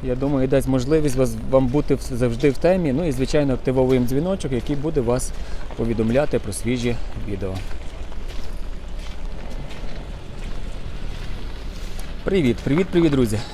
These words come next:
Хто в нас долучився? Ми у місті Львів. Сьогодні, бачите, дощова погода, люди ходять з парасольками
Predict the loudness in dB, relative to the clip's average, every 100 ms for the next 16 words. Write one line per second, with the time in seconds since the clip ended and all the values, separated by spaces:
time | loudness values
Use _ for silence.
0 | -2 -2 -6 -6 -2 0 2 2 2 0
1 | 2 0 2 0 0 -4 -6 -6 -2 2
2 | 4 4 2 0 0 0 0 0 0 2
3 | 2 2 2 0 -2 -2 -4 -6 -6 -6
4 | -6 0 0 2 4 4 4 4 4 4
5 | 2 4 2 2 2 2 0 -2 0 0
6 | 0 0 0 0 0